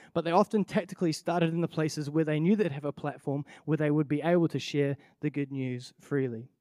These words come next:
And then along the way, God would provide other beautifully orchestrated moments, like when Paul and Silas got to share the good news of Jesus with the Philippian jailer after an earthquake opens up the prison, right? There's these, these great little moments where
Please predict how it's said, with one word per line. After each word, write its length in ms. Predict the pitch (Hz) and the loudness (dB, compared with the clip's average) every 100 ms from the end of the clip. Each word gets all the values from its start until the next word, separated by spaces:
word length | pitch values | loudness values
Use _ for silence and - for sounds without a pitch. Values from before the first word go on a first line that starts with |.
| _ _ _ _ _ _ _ _ _ | _ _ _ _ _ _ _ _ _
And 120 | 175 | 2
then 80 | 196 | 6
along 280 | 190 196 185 | 6 6 6
the 60 | 175 | 6
way, 260 | 175 247 | 8 6
God 280 | 208 202 202 | 6 6 8
would 160 | 202 - | 6 6
provide 640 | 185 160 185 185 175 160 - _ _ | 2 4 4 6 4 2 -8 _ _
other 240 | 202 214 190 | 4 8 8
beautifully 480 | 156 214 233 202 | 6 4 4 4
orchestrated 760 | 196 196 180 170 - 180 156 143 | 4 4 2 0 2 2 2 2
moments, 540 | 156 147 135 - - | 2 2 0 -8 -4
like 220 | 147 143 | -4 -2
when 120 | 151 147 | -2 2
Paul 280 | 196 202 | 6 6
and 120 | 180 160 | 6 4
Silas 400 | 202 202 202 - | 6 6 4 2
got 140 | 160 | -4
to 60 | 170 | 0
share 180 | 196 | 2
the 60 | 170 | 2
good 160 | 208 190 | 0 2
news 180 | 185 | 2
of 80 | 156 | 0
Jesus 480 | 143 190 185 196 175 | 0 0 4 4 2
with 120 | 165 | -2
the 40 | 151 | -4
Philippian 580 | 170 170 165 160 147 139 | 0 0 2 0 0 2
jailer 460 | 175 185 185 185 160 | 2 4 4 4 2
after 240 | 151 143 | -2 -2
an 100 | 135 185 | -4 2
earthquake 420 | 208 - 208 190 | 2 4 2 4
opens 320 | 185 - 165 | 2 2 -2
up 140 | 170 - | -2 -6
the 80 | |
prison, 400 | - 190 185 196 | 0 0 2 0
right? 180 | 185 185 | 0 -2
There's 180 | 156 135 | -4 -6
these, 120 | 143 - - | -8 -10 -8
these 160 | 156 135 | -6 -6
great 320 | - 185 175 | -2 0 2
little 160 | 165 156 | 0 0
moments 500 | 151 147 135 - - | 0 0 -4 -8 -8
where 140 | 131 | -8